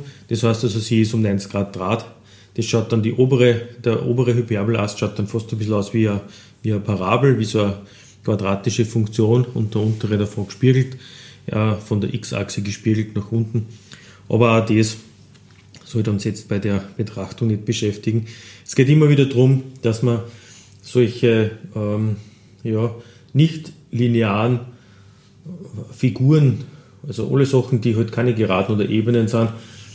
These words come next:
tatsächlich auch mit Gleichungen ganz gut beschreiben kann, behandeln kann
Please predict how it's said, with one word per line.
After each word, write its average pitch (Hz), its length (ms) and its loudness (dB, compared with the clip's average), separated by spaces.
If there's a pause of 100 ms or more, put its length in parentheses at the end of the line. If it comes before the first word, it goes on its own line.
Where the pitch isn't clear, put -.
(640)
tatsächlich 110 560 -2
auch 104 80 0
mit 113 140 2
Gleichungen 107 500 2
ganz 107 220 0
gut 120 160 2
beschreiben 98 420 0
kann, 110 240 -2
behandeln 104 440 -2
kann 110 180 -4